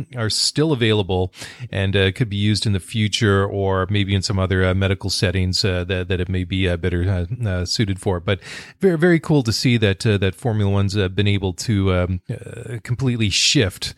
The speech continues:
and, uh, and pivot on such a short notice and, and, and just take all the power from the, uh,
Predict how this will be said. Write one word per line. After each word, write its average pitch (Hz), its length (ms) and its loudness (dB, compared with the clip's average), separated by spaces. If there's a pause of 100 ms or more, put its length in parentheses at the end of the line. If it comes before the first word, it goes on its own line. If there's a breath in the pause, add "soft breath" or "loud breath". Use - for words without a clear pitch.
(300 loud breath)
and, 104 220 0
uh, 95 100 2
and 104 220 0
pivot 113 360 2
on 95 200 -2
such - 400 0
a 107 100 4
short - 320 0
notice 104 440 0
and, 104 160 -2
and, 107 160 0
and 101 160 0
just - 160 -2
take 113 200 0
all 104 140 2
the 98 80 -2
power 117 480 2
from 101 260 0
the, 98 260 2
uh, 95 40 2